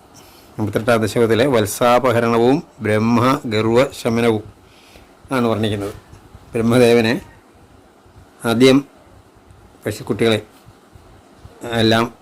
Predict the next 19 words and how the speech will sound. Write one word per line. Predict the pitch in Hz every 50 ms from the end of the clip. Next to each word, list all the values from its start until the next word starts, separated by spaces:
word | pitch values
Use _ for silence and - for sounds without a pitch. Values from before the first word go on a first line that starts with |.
| - - -
മറയ്ക്കുന്നു, | 117 113 113 110 107 - 117 117 147 208 247 - - - - - - - - - -
പിന്നീട് | 120 123 139 143 143 135 135 - - - - - 127
ഗോപബാലന്മാരെ | 117 117 123 123 123 123 117 123 120 123 123 120 123 120 120 120 117 120 117 - _ - - -
എല്ലാവരെയും | 120 113 113 113 113 107 110 120 - - - _ _ _ 120
മറയ്ക്കുന്നു. | 113 110 110 107 - - - - - - - - - - - - - - - - - - - - - - - - - - - - - - -
അതിന് | 117 120
കാരണം | 120 120 123 127 135 135 143 185 - - -
ഈ | 120
അഘാസുര | 110 107 107 101 - - 131 131 131 135 123 - - 139 123 123 135 135 - - - _ _ - - - - - - - -
മോക്ഷം, | - 123 117 - - - 110 - - - - - - -
അഘാസുരൻ | 110 98 117 120 117 113 - 131 113 117 131 - - 120 120 120 120 120 120 117
വസിച്ചപ്പോൾ | 113 98 107 - - 120 101 123 117 82 - - - - -
ആ | 123 110 110 113
അഘാസുരൻ്റെ | 110 113 117 113 104 - 113 113 113 113 110 117 - - - - - - - - - - - - - - - - - - -
ശരീരത്തിൽ | 127 113 117 123 123 117 110 123
നിന്നൊരു | 123 120 123 123 123 123 117
ദിവ്യ | 123 117 117 113 123 123
തേജസ് | 117 123 120 120 120 113 - - 107 90 - - - -
ഉയർന്ന് | 127 120 113 117 120 120 120 143 202 240